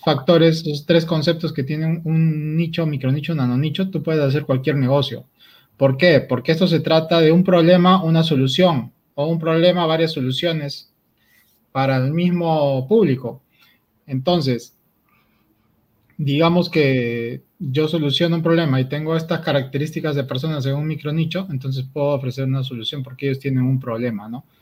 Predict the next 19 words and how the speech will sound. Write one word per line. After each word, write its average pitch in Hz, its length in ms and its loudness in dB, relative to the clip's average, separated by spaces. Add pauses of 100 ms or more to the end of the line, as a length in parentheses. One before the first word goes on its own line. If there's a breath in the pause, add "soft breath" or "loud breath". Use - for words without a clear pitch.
(240)
Sobre 170 560 6
esa 233 240 4
gente, 196 460 2
sobre 160 300 0
ese 202 200 2
nicho, 208 380 0
nanonicho, 143 720 -2
micronicho, 160 720 -4 (560)
tú 196 200 2
ya 202 300 4
haces 180 240 0
la 147 200 -2
comunidad, 143 720 -2
que 135 120 -12
también 160 320 -6
hablamos 165 340 -2
de 135 120 -6
comunidad, 123 560 -8 (840)
¿no? 135 280 -6